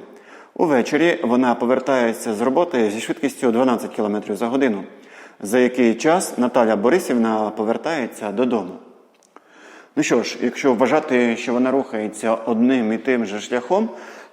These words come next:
то тоді відстань, що вона долає, буде однакова і вранці, і ввечері.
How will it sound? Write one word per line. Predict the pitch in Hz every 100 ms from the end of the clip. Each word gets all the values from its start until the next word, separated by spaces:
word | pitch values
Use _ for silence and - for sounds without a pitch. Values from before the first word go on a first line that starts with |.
| -
то | 135 143 143
тоді | 123 127 110 151 190 180 123
відстань, | 190 - 131 113
що | - 127
вона | 127
долає, | 135 139 185 170 117
буде | 110 147 120
однакова | 123 147 143 - 104 104 101 -
і | 110
вранці, | 101 139 156 131 117 -
і | 120
ввечері. | 131 139 101 - -